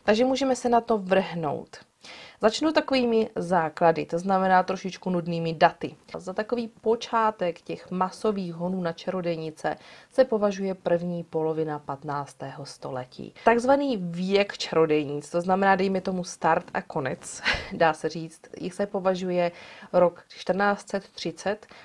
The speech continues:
a konec sedmnáct set osmdesát. Takže vidíte, že opravdu ten rozptyl je poměrně dost velký a opravdu se jedná patnácté až konec toho osmnáctého století.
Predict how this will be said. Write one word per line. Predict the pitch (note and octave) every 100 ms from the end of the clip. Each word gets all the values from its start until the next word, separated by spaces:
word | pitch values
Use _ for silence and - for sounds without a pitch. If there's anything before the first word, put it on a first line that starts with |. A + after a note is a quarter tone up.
| -
a | -
konec | F3 F3 F3 - -
sedmnáct | - F3 E3+ E3+ D#3+ E3 -
set | F3 -
osmdesát. | D3+ - D#3 - - - - -
Takže | D#3 E3
vidíte, | E3 E3+ E3+ F3
že | -
opravdu | E3+ E3+ D#3+
ten | D#3+ E3+
rozptyl | E3 D#3+ - - D#3+
je | D#3+
poměrně | D#3 D#3+ D3+ D3 D#3
dost | D#3 D#3 - -
velký | D3 D3+ C#3+ D3 - F3
a | E3+
opravdu | F3 F3 E3+ F3
se | F3
jedná | D#3+ D#3 D3+ D3+
patnácté | D3 - - D#3 C#3+ - D3+
až | C3 -
konec | - D3 C#3+ C#3+
toho | D3 D3
osmnáctého | - - C#3+ A#2+ - C3+ B2
století. | - - A2 - -